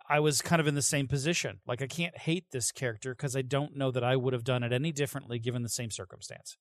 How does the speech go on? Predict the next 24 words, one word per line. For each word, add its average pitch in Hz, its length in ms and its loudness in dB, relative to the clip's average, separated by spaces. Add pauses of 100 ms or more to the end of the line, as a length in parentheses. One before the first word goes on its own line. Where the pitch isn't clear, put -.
(280)
I'm 160 120 6
not 185 140 8
sure 185 120 6
if 151 80 4
I 160 40 10
would 156 140 6
have 160 100 2
ended 139 200 0
up 156 160 6
in 165 120 2
the 139 40 0
same 131 280 2
place, 123 420 0 (320)
but 120 140 -6
definitely 175 360 2
from 143 180 -6
the 131 100 0
beginning 151 440 0
here 160 140 2
with 151 100 2
Sorrento, 143 640 4
I 131 80 2
can't 143 260 -4
say 135 320 0